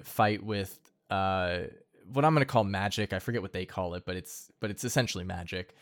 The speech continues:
Um, or you can shoot with guns, or you have sword, not swords, but, like, uh,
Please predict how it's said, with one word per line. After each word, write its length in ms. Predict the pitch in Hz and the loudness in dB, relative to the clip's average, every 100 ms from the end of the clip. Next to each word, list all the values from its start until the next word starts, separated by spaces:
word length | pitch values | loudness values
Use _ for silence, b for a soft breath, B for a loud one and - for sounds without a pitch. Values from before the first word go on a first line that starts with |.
| b b b _ | b b b _
Um, 500 | 107 101 101 101 101 - _ _ _ _ - | -2 0 0 -2 -8 -12 _ _ _ _ -4
or 220 | 117 110 | 0 0
you 120 | 107 | -2
can 520 | - 104 101 98 95 | -4 -6 -6 -8 -10
shoot 300 | - - 110 | -10 -4 -4
with 140 | 98 - | -4 2
guns, 440 | 180 170 160 160 | 6 6 6 4
or 160 | 104 104 | 2 2
you 180 | 95 95 | 0 -2
have 200 | 92 - | -6 -6
sword, 560 | - 156 139 123 113 | 0 4 6 4 2
not 180 | 127 117 | 2 0
swords, 360 | - 113 98 92 | 0 0 0 -2
but, 120 | 95 | -4
like, 200 | 95 92 | -4 -2
uh, 380 | 90 87 82 | 0 0 -2